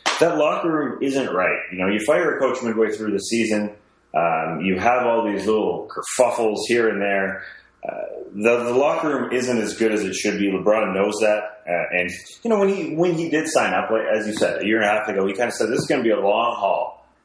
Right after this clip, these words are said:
It's gonna be a long time for us to, to put it together." And he was, he's been, frankly, he's been pissed this year that, uh, guys haven't been on the same page and going at it as hard as he does, uh, to some degree. I, you know, I don't know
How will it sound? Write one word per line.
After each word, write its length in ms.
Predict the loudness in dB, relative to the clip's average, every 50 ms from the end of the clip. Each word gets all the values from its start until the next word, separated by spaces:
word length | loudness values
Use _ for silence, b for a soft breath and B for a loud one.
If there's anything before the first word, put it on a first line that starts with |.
| _ -6
It's 140 | -6 -4 -2
gonna 160 | -2 0 0
be 100 | 0 0
a 160 | 0 0 -2 -2
long 580 | 0 2 2 4 2 2 0 -2 -8 -10 -12 -8 -2
time 240 | 0 0 0 0 -2
for 160 | 0 0 0
us 220 | 2 0 -2 -2 -2
to, 260 | -2 -2 -2 -2 -4 -4
to 240 | -2 -2 -2 -4 -4 0
put 120 | 2 2
it 80 | 2 2
together." 400 | -2 0 2 2 2 2 0 0
And 120 | -2 -2 -2
he 80 | -2
was, 240 | -2 -4 -6 -10 -10 -6
he's 260 | -6 -6 -6 -4 0
been, 340 | 2 2 2 2 -2 -6 -12 _ 0
frankly, 260 | 2 2 2 2 0
he's 80 | -2 -2
been 160 | -2 -2 0
pissed 240 | 2 2 2 2 -2
this 180 | -4 -4 -4 -2
year 180 | -2 -2 0
that, 320 | 0 0 0 -2 -4 -8 B B B B B B B B 0
uh, 180 | 0 0 2 2
guys 280 | 2 2 2 2 0 0
haven't 260 | 0 0 0 0 -2
been 100 | -2 -2
on 140 | -2 -2 -2
the 60 | -2 -4
same 240 | -4 -4 -4 -2 -2
page 300 | 0 0 0 0 -2 -4
and 160 | -4 -4 -2
going 240 | 0 0 0 0 0
at 180 | 0 0 0 -2
it 100 | -4 -8 -8 -6
as 140 | -6 -4 0
hard 260 | 2 2 2 2 2
as 100 | -2 -4 -4
he 120 | -2 0
does, 280 | 2 2 2 2 0 -2 -4 -6 -6 -4 -2
uh, 280 | 0 0 0 -2 -4 -6 -8
to 100 | -8 -4 -2
some 220 | 0 0 0 0
degree. 280 | 0 0 0 2 2 2
I, 40 | 2 0 0
you 60 | -2
know, 60 | 0
I 100 | 0 0
don't 160 | 0 0 0
know 100 | -2 -2